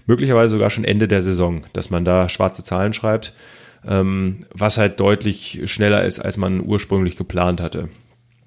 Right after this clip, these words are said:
Das hängt, ähm, mit dem Wachstum zusammen, ähm, das beschreibt er mit fünfzig Prozent pro Jahr, was natürlich schon mal ordentlich ist. Äh, gut, die haben natürlich jetzt auch noch nicht so viele Jahre auf dem Buckel und schauen wir mal, wie das weitergeht. Aber fünfzig Prozent Wachstum ist natürlich stark.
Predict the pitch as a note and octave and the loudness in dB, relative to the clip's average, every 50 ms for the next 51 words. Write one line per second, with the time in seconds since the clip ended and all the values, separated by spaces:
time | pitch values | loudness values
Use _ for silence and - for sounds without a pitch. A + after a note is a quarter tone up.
0 | _ - A2+ - - - - G#2 A2 A2+ A2 - G2+ G2+ G2 G2 G2 G2 F#2+ F#2+ | _ -16 -14 -10 -4 0 2 4 4 4 2 2 2 2 2 2 2 0 0 -2
1 | F#2+ G2+ F#2+ G2 F#2 F2 G2 A2+ - - - C#3+ C3+ - - B2+ A#2 B2 B2 C3 | -2 -2 -2 0 0 2 0 0 0 -4 -6 -6 -6 -4 -4 -2 0 2 2 2
2 | C3+ C3+ C3 A#2 A2 G#2+ G#2 G#2 G2+ F#2+ F#2 G2+ F#2+ - - G#2 - G2 G#2 G#2 | 0 -2 0 0 0 0 0 0 -2 0 0 -2 -2 -2 -4 -4 0 0 0 0
3 | - - - G#2 G#2 G#2+ G#2+ G#2 F#2+ - - A2 G#2 - - A2 - - - G2 | 0 -2 -2 0 0 2 2 0 -2 -2 -4 -6 -6 -4 -6 -8 -8 -6 -6 -6
4 | - - - G#2+ C3+ C#3+ - - G2 F#2 F2 F2 E2+ F2 G#2+ D3 E3 - - - | -2 0 0 0 0 -2 -4 0 0 2 2 4 2 2 0 -2 -2 -6 -14 -20
5 | - - - - - - - - _ - G2 F#2+ - G#2+ F#2+ - G#2+ G2 - - | -20 -20 -20 -20 -20 -20 -20 -20 _ -6 -4 0 0 0 0 0 -2 -2 0 0
6 | G#2+ G2 - - F#2 F#2+ F#2 - - E2 E2 E2+ A2+ - - - - - - - | 0 0 2 2 2 2 2 0 -2 -4 -4 -4 -4 -4 -6 -10 -14 -12 -6 -4
7 | G2 F#2+ F#2 F#2+ F#2 - - - - - - - _ - G#2+ G2 - G2+ E2+ G2 | -2 0 0 -2 -2 -4 -10 -20 -20 -20 -20 -20 _ -6 -6 -4 -2 0 2 4
8 | A2 A2 G2+ - A2 G2 A2 G#2+ - G2+ G2+ G2 G2 G2 - G#2+ G#2 - G2+ F2 | 4 4 2 2 0 0 -2 -2 0 0 2 2 2 2 0 0 -2 -2 -2 -4
9 | F2+ F2 F2+ F2+ F2 F2+ E2+ - - F2 A#2 B2 - F3 D3+ D3 D3 - - F#2 | -2 -2 -2 -2 -2 -4 -6 -8 -6 -4 -4 0 0 0 0 0 -2 -4 -6 -6
10 | F2+ F#2 G2 - - F#2+ G2 G2 F#2+ F#2 F2+ F2 F2+ E2+ - - F#2 G2 - D3 | -8 -8 -10 -4 -2 0 0 2 2 0 0 0 -2 -2 -2 -2 -2 -2 -2 -2
11 | C#3+ D#3 F3 F3+ - - _ _ - - - - - _ _ _ _ _ - A2+ | -4 -4 -6 -6 -8 -14 _ _ -20 -20 -20 -20 -20 _ _ _ _ _ 0 0
12 | A2+ G#2 A2+ A2 A2 G#2+ F#2 A#2 A#2 - - A#2 - - - G#2 - G#2+ F#2+ E2+ | 2 4 4 4 4 2 0 -2 -4 -4 -6 -8 -8 -6 -8 -4 -2 -2 0 0
13 | G2+ A2 - - - A2+ G2+ F#2+ - G#2 F#2 - G2 G2 F#2 - - - - _ | 0 -2 -2 -4 -4 -4 -4 -2 -4 -6 -4 -2 -2 -2 -2 -4 -8 -12 -14 _
14 | - - G#2 G#2+ C3 - - - | -6 0 2 2 2 0 -2 -8